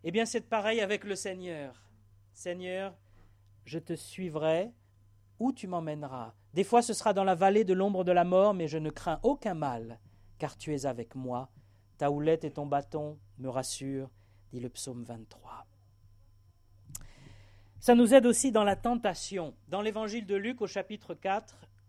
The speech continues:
notre Seigneur a subi une tentation terrible du diable lui-même. Nous, nous sommes tentés par notre propre convoitise.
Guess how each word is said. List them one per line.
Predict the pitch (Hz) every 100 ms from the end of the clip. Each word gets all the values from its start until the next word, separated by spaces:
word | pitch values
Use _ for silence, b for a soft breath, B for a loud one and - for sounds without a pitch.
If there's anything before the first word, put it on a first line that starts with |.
| _ -
notre | 175 -
Seigneur | 180 - 185 185 202 220 220 -
a | 156 170 160 b b b -
subi | - 208 185 214 233 233
une | 180 180
tentation | 170 220 202 190 - 202 202
terrible | - 233 202 214 226 214 - - -
du | 151 156
diable | 156 202 208 180
lui-même. | 175 175 139 120 113 - _ _ _ b b b b b b b b b -
Nous, | 208 294 311
nous | 247
sommes | - 240 220
tentés | - 233 233 254 254 269
par | 262 226 208
notre | 208 -
propre | 196 - 247 247 - 185
convoitise. | 175 208 180 185 185 208 233 247 269 285